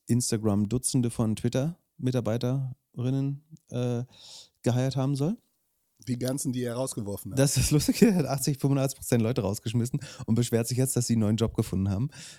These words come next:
Speaker 1: Ähm, und sagen, sagt, dadurch ist Misappropriation of Intellectual Property und bla, bla, bla. Ähm, was richtig wäre, wenn das genauso passiert wäre. Ähm, ein Sprecher von Instagram, also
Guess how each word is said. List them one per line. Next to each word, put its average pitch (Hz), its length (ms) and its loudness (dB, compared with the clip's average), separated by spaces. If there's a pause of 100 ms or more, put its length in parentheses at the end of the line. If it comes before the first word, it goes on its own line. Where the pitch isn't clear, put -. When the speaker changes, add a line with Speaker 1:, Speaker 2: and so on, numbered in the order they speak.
(160)
Speaker 1:
Ähm, 107 640 2 (760)
und 123 560 4 (120)
sagen, 117 320 0
sagt, 101 240 -2 (160)
dadurch 107 300 0
ist - 280 -4 (260)
Misappropriation 113 1040 2
of 98 140 -2
Intellectual 98 460 -2
Property 92 420 -2
und 85 80 -2
bla, 87 180 -2
bla, 80 200 -4
bla. 135 260 -2 (600)
Ähm, 104 580 2 (540)
was 117 240 2
richtig 120 280 -4
wäre, 110 220 0
wenn 107 100 2
das 107 160 -2
genauso 101 300 0
passiert 147 360 -2
wäre. 110 300 0 (480)
Ähm, 101 640 0 (160)
ein 110 220 0
Sprecher 120 340 0
von 107 120 0
Instagram, 127 540 0
also 92 240 -2